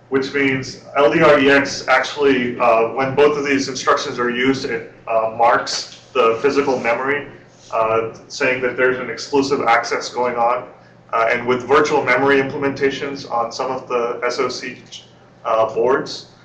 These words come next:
it will actually, uh, mark the physical address, and the, uh, V M S A implementation has to take that into account, essentially. Um,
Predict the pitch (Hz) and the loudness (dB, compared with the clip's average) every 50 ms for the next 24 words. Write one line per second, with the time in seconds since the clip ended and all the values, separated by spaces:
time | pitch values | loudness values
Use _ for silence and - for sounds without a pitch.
0 | - - - - 123 123 120 123 123 123 131 135 - 139 135 127 123 123 120 120 | -20 -18 -10 -4 0 2 4 4 6 4 4 2 0 -2 0 0 2 2 0 0
1 | 110 101 107 113 110 110 107 107 - - 123 127 127 123 - - 117 - - 147 | 0 0 2 2 4 4 2 0 0 0 2 2 2 2 0 -4 -6 -2 0 0
2 | 135 139 131 135 123 120 117 113 123 120 117 110 110 - - - - 110 110 113 | 0 0 0 0 0 0 0 2 2 2 2 2 2 0 -6 -10 -10 -8 -8 -6
3 | 110 110 110 110 107 107 110 - - - - - - - - - - 110 110 107 | -4 -2 -2 0 0 -2 -2 -6 -10 -18 -20 -20 -20 -20 -20 -12 -6 -4 -2 -2
4 | 107 110 - 131 135 131 127 123 120 123 - - 135 123 120 120 123 117 120 113 | -4 -2 0 0 0 2 2 0 -2 -2 -2 -2 -2 -2 -2 -4 -6 -8 -10 -8
5 | 110 127 120 120 120 120 117 113 113 - - - 110 - 131 113 - - 123 117 | -8 -8 -8 -8 -10 -12 -10 -10 -10 -10 -12 -16 -12 -8 -8 -8 -4 -2 -2 -2
6 | 117 113 113 110 113 107 107 - - 127 113 107 107 - - - - - - 113 | -2 -2 -4 -6 -6 -6 -6 -6 -6 -6 -6 -6 -6 -10 -14 -20 -20 -20 -16 -16
7 | 107 - - - 107 110 110 - - - - - - - - - - - - - | -16 -16 -16 -14 -14 -14 -14 -14 -18 -20 -20 -20 -20 -20 -20 -20 -20 -20 -14 -10
8 | - - 60 - - | -8 -8 -8 -8 -10